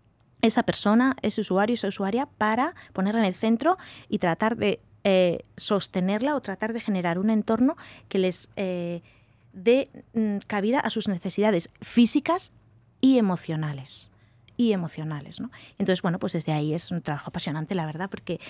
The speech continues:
van cambiando las personas, la mirada es la misma, es una mirada de, de pensar en qué necesita, cómo siente el espacio una persona mayor, cómo se orienta, cómo se desorienta ...qué le ayuda a sentirse más tranquilo, eh, cómo es ese,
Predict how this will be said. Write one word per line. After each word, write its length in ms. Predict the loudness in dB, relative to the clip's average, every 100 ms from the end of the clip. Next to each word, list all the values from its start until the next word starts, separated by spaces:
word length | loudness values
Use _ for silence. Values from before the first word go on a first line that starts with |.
| -18 -2
van 140 | -2
cambiando 340 | 2 2 2 2
las 140 | 0
personas, 440 | -2 -4 -2 -2 -2
la 80 | -2
mirada 260 | -2 -2
es 60 | -2
la 100 | -2
misma, 320 | -4 -2 -4
es 80 | -4
una 100 | -6
mirada 360 | -4 -2 0 0
de, 140 | -2 -6 -20 -8
de 80 | -6
pensar 280 | -4 -4 -4
en 100 | -2
qué 160 | 0
necesita, 540 | 0 0 -4 -2 -2 -4 -6
cómo 220 | 0 0
siente 320 | 2 2 2 2
el 80 |
espacio 500 | -4 -4 -6 -2 -2 -4 -16 -20 -2
una 280 | 0 0
persona 260 | -2 -2 -2
mayor, 300 | 0 0 -2 -6 -20 -4
cómo 220 | 0 2
se 140 | 2 0
orienta, 540 | 2 0 0 0 0
cómo 260 | 0 -2 -2
se 220 | -2 0
desorienta ... 840 | 0 0 -2 2 2 2 0 -2 -4 _ _ _ _ _ -6
qué 100 | 0
le 80 | 2
ayuda 280 | 2 4 2
a 40 |
sentirse 380 | 0 -4 -6 -6
más 140 | -6 -4
tranquilo, 560 | -6 -6 -4 -2 -2 -6 -18 -18 -6
eh, 220 | -4 -2
cómo 200 | 0 0
es 140 | 0 -2
ese, 320 | 0 0